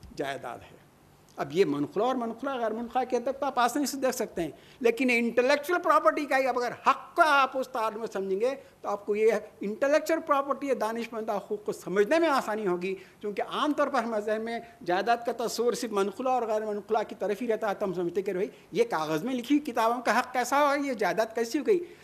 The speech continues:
लेकिन जब जायदाद हक को समझे जाती है, तो समझ में आया कि जब जहनी इंत-, इख्तरा, जब कोई भी इंसान, चाहे उसमें मुसन्निफीन भी हैं, उसमें मूसीकार भी हैं, उसमें डिज़ाइनर्स भी हैं, उसमें फ़नकार भी हैं,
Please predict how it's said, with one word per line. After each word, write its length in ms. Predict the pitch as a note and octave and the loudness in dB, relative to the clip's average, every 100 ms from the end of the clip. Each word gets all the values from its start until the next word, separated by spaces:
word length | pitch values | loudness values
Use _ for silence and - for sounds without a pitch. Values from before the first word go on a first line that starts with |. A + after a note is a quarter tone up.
| - | -4
लेकिन 280 | A3+ A#3+ D#4 | 0 2 2
जब 200 | D4 A#3+ | 2 2
जायदाद 640 | G3+ G#3+ A#3 C4+ G3 - - _ _ - | 2 0 0 0 0 -2 -16 _ _ -2
हक 180 | C#4+ C#4+ | -2 0
को 80 | G#4 | -2
समझे 300 | - C#4+ C4 | 0 2 2
जाती 300 | A3 F3+ F3+ | 2 0 -2
है, 100 | F3 | -4
तो 160 | G#3+ G3 | -4 -6
समझ 180 | - F3 | -6 -8
में 100 | D3+ | -8
आया 340 | C#3 E3 G3 - - - | -6 -6 -8 -12 -14 -6
कि 80 | |
जब 180 | E3 F#3 | -2 -2
जहनी 600 | C3 C#3+ C3 B3 D#4+ D#4+ | -4 -10 -6 -2 0 0
इंत-, 240 | A#3+ A3 G#3+ | -2 -4 -6
इख्तरा, 840 | E3 - - - D#3+ D#3 C#3 - - - | -6 -8 -10 -4 2 4 2 -2 -14 -4
जब 140 | F#3 | -2
कोई 200 | A3+ A#3+ | 2 2
भी 160 | C4 C4+ | 2 0
इंसान, 500 | G#3 F3 F#3+ F3 A#2 - - - - | -2 -2 0 0 -2 -12 -20 -20 -8
चाहे 180 | F#3 E3+ | -2 -2
उसमें 220 | E3 F3+ | -2 -6
मुसन्निफीन 680 | D3+ - D#3 D3 - A3 A#3 | -6 -6 -6 -6 -6 -6 -2
भी 140 | B3+ | 0
हैं, 400 | A#3+ C#4+ E4+ - - - - | 0 -2 -4 -10 -20 -20 -6
उसमें 240 | G3 G#3+ E3 | -4 -2 -2
मूसीकार 600 | D#3+ D#3+ E3+ F3+ F3+ F3 | -2 -4 -4 -2 -2 0
भी 160 | A3 | 0
हैं, 400 | G#3 B3+ D4 D4 - - - | 0 0 -2 -6 -16 -10 -6
उसमें 300 | F3+ G3 D#3+ | 0 2 2
डिज़ाइनर्स 580 | D#3 D#3+ D#3 F3 F3 | 2 0 0 0 -2
भी 140 | F3+ G#3+ | -4 -2
हैं, 400 | A#3 C#4 D#4 - - - | -2 -2 -4 -10 -10 -6
उसमें 540 | A3 A3+ G#3+ F3+ - - D#3 | -2 4 6 4 2 -8 -14
फ़नकार 560 | - G#3 F#3 F3+ F3 F#3 | -2 2 2 4 4 4
भी 180 | A#3+ | 0
हैं, 340 | G#3+ B3+ C#4+ | -2 -2 -6